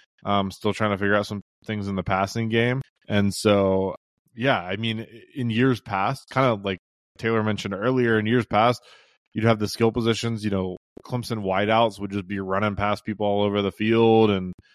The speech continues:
they could score easily. And I just don't really see that as much with this team. And so, yeah, I mean, I think that it, it, it will be, I'm not saying it will be a tight competitive game, but it will be tighter than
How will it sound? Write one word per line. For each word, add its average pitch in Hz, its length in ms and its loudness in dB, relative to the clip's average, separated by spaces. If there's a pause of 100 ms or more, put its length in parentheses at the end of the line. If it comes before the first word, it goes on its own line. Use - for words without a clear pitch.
(260)
they 107 120 0
could 92 140 -8
score 107 500 2
easily. 110 600 4
And 98 80 4
I 95 80 2
just 117 180 -2
don't 185 140 2
really 170 140 2
see 110 220 -2
that 135 160 4
as 117 120 4
much 117 180 0
with 113 140 -4
this 107 220 0
team. 110 420 0
And 92 160 -4
so, 101 320 2 (640)
yeah, 123 180 0
I 92 80 -4
mean, 104 160 -8
I 98 120 -6
think 113 360 -8
that 104 280 2 (160)
it, 110 240 -2
it, 113 160 0 (320)
it 127 220 2
will 127 200 4
be, 120 540 0 (500)
I'm 113 220 0
not 113 240 0
saying 123 260 0
it 110 80 -6
will 110 120 -2
be 110 140 0
a 104 60 2
tight 104 240 -2
competitive 101 500 -2
game, 92 340 0 (480)
but 120 140 2
it 113 140 0
will 117 280 4
be 107 220 -2 (240)
tighter 127 580 0
than 101 800 -2